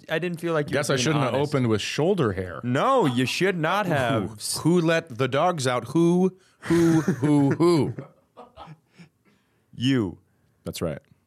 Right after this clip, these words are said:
Speaker 1: With your Seymour tits. So I, <laughs> I, my, th-, I've, I've told you I'm in O C D therapy, obviously. So
Speaker 2: You have,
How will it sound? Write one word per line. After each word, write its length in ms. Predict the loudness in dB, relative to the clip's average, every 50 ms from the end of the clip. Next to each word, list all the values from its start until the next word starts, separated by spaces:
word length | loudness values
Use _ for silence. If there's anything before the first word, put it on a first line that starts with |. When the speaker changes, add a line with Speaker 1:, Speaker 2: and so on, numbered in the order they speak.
| _ -10
Speaker 1:
With 200 | -6 -6 -6 -4
your 180 | -4 -6 -6
Seymour 680 | -6 -8 -8 -8 -6 -4 -4 -4 -2 -2 -2 -2 -2 -2
tits. 500 | -4 -4 -4 -4 -4 -4 -6 -10 -16 -20 -18
So 420 | -18 -12 -6 -2 0 0 0 -2 -2
I, 540 | -4 -4 -2 -2 -2 -2 -2 -4 -4 -6 -8 -12 _ -16 -16 _ -16 -18 -16 -18 -20 -20 -20 -20 -20 -20 -20 -20
<laughs> 880 | -20 -20 -20 -20 _ _ _ _ _ _ _ _ _ _ _ _ _ -6
I, 420 | -4 -2 0 0 0 -2 -2 -4 -8 _ _ _ _ _ _ _ _ _ _
my, 200 | -6 -4 -4 -4
th-, 100 | -4 -4 -4 -4
I've, 160 | -4 -4 -6 -10 -8 -6
I've 140 | -6 -6 -4
told 240 | -2 -2 0 0 0
you 100 | 0 0
I'm 140 | 0 0 -2
in 180 | -4 -6 -6 -4
O 140 | -4 -6
C 160 | -4 -6 -8 -8
D 140 | -6 -8
therapy, 460 | -8 -6 -6 -6 -6 -6 -8 -8 -8 -6
obviously. 680 | -6 -8 -8 -8 -10 -10 -10 -12 -12 -12 -12 -14 -16
So 280 | -14 -8 -4 -2 0 0
Speaker 2:
You 80 | 0
have, 220 | 0 -2 -4 -8